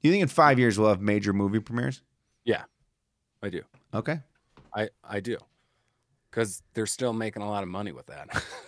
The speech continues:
Speaker 2: So, like, there's, you know, it's, that's not going away.
Speaker 1: Well, that leads me to my next question. Ski bums versus ski content creators. But I wanna make that more, like, pro skiers versus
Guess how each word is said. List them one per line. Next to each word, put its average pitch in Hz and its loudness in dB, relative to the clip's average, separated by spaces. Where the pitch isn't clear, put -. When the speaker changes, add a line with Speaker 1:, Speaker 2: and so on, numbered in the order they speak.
Speaker 2:
So, - -2
like, 101 -2
there's, 107 0
you 107 -6
know, 80 -10
it's, - -16
that's 104 -4
not 82 -8
going 73 -18
away. 92 -18
Speaker 1:
Well, 76 -2
that 139 0
leads 139 4
me 120 4
to - 0
my 113 4
next 127 -2
question. - -10
Ski - 0
bums 131 2
versus 117 2
ski 123 0
content 135 0
creators. 90 -4
But 117 6
I 151 6
wanna 180 4
make 127 4
that 113 6
more, 107 4
like, 90 0
pro 147 6
skiers 110 2
versus 101 2